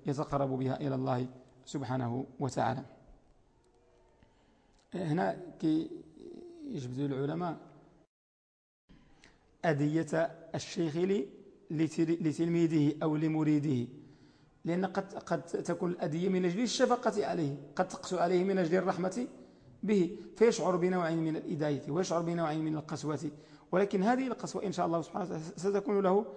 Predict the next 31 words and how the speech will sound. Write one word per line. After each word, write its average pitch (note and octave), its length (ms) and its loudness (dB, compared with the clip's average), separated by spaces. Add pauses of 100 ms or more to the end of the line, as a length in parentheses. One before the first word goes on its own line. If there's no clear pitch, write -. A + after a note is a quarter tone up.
(180)
رحمة E3+ 500 0
وستكون F3+ 540 -2
له F#3 220 2
نفعا E3+ 340 0 (380)
وستعود A3+ 460 2
عليه A3 300 6
بالنفع F#3+ 420 2
في F#3 100 2
العاجل، F3 540 4 (580)
في G3 100 2
العاجل G3 380 4
والآجل. D3+ 480 4 (280)
يعني E3+ 180 4
لا A#3 220 4 (920)
يفعل F3+ 360 6
له E3 180 6
شيخه F3+ 420 6
ما F#3 120 4
يفعل، E3 340 4 (340)
يعني F#3 260 4
انتقاما F3 520 4
منه، E3 560 4 (260)
آه، F3+ 220 2 (280)
أو F#3 80 6
قصد D3+ 360 2
الإضرار F3 580 6
به، D#3+ 260 6 (240)
ولكن A3 380 0
من G3 100 0
باب F#3+ 180 0
التربية D3 480 0